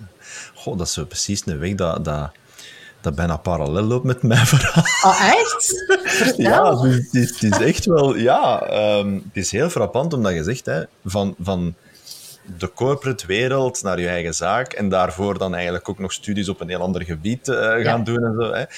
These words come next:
Speaker 1: Ik heb daarna twee elektromechanica, vraag me niet om
Speaker 2: Oké.
Speaker 1: lichten te vervangen, want uw huis ontploft. Ehm,
Speaker 2: <laughs>
Speaker 1: ik heb twintig jaar in de I T gezeten.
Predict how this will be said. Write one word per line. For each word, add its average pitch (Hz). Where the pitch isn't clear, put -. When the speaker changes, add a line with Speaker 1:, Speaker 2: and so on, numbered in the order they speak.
Speaker 1:
Ik -
heb -
daarna 107
twee 151
elektromechanica, 104
vraag 98
me 92
niet 92
om 175
Speaker 2:
Oké. -
Speaker 1:
lichten -
te 95
vervangen, 101
want 87
uw 76
huis 85
ontploft. 120
Ehm, 95
Speaker 2:
<laughs> 127
Speaker 1:
ik -
heb 117
twintig 156
jaar 123
in 107
de 92
I 85
T 101
gezeten. 90